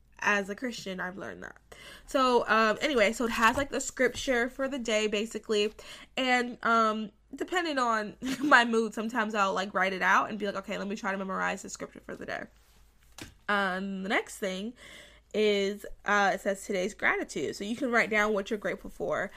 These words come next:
And some days, you know, I wake up and I'm like, the real-, like, you know, especially this year, the reality is, like, sometimes I gr-, wake up and I'm like, <sighs> "I, I don't know what to write. <laughs> I can't think of anything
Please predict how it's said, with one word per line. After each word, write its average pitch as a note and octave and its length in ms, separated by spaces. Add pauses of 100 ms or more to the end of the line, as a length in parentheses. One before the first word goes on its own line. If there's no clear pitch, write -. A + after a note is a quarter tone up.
(360)
And A#3+ 160
some A#3 240
days, B3 500 (120)
you A3+ 160
know, G#3 180
I G3+ 160
wake G3 260
up A3+ 320
and F#3+ 200
I'm G3 220
like, F#3+ 360 (1000)
the G#3+ 120
real-, G3 440
like, G3+ 300 (760)
you A3+ 120
know, F3+ 60
especially A#3+ 340
this A3+ 220
year, G3 80
the G3 100
reality G3+ 380
is, G3 80
like, F#3 140
sometimes G#3 340
I G3+ 60
gr-, - 220
wake F#3+ 220
up A#3+ 180
and G#3 80
I'm G3+ 60
like, F#3+ 220 (560)
<sighs> - 500
"I, - 320 (520)
I G3 60
don't G#3 140
know A3 80
what G#3+ 100
to A3 100
write. A#3+ 260 (160)
<laughs> - 140
I A3+ 300
can't - 280
think G3 140
of G3 100
anything A3 540